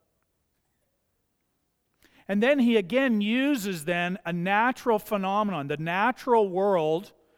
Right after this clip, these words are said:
as an analogy. Sometimes we think, "Oh, well, you can't use a natural, you can't use the natural world as an analogy." Well, Paul does. Verse forty-one, "There is one glory of the sun,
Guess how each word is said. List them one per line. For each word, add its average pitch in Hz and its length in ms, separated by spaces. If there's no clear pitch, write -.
as 190 320
an 214 100
analogy. 220 800
Sometimes 226 420
we 202 60
think, 214 240
"Oh, 208 80
well, 190 180
you 190 100
can't 196 220
use 180 240
a 175 60
natural, 160 580
you 160 100
can't 180 220
use 175 260
the 165 60
natural 143 500
world 131 280
as 123 160
an 127 80
analogy." 123 480
Well, 151 140
Paul 208 260
does. 180 500
Verse 180 200
forty-one, 190 520
"There 196 220
is 196 380
one 180 420
glory 185 380
of 139 120
the 135 80
sun, 214 760